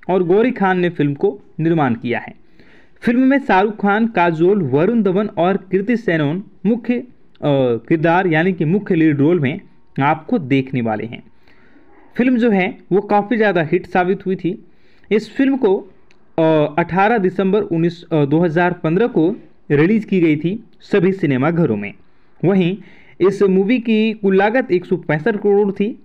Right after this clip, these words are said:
और इस मूवी का कुल कारोबार कलेक्शन जो है वो तीन सौ छिहत्तर करोड़ रुपए की हुई थी। ये जो है रीड, अ, रेड चिली एंटरटेनमेंट के द्वारा, ये स्टूडियो है, इसके द्वारा पब्लिश किया गया था।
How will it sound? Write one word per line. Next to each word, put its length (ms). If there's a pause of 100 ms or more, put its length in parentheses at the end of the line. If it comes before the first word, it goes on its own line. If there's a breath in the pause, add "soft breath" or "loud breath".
(160)
और 120
इस 160
मूवी 240
का 120
कुल 240
कारोबार 500
कलेक्शन 420
जो 100
है 140
वो 240
तीन 400
सौ 140
छिहत्तर 420
करोड़ 280
रुपए 200
की 140
हुई 240
थी। 160 (1000 soft breath)
ये 100
जो 160
है 140
रीड, 340
अ, 100
रेड 560
चिली 240
एंटरटेनमेंट 680
के 80
द्वारा, 360 (380)
ये 220
स्टूडियो 400
है, 200 (300)
इसके 200
द्वारा 260
पब्लिश 340
किया 180
गया 160
था। 220